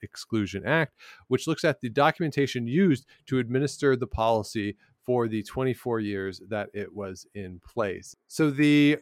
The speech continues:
article itself is really an overview of what's in the museum, while at the same time highlighting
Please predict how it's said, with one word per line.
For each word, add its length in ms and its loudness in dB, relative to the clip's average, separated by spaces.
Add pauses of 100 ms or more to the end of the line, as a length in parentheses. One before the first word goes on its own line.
article 440 4
itself 300 0
is 140 -2
really 200 2
an 100 2
overview 760 0
of 140 -6
what's 220 -2
in 260 -2
the 80 -2
museum, 560 0
while 180 4
at 100 -4
the 80 -6
same 300 0
time 320 0
highlighting 560 0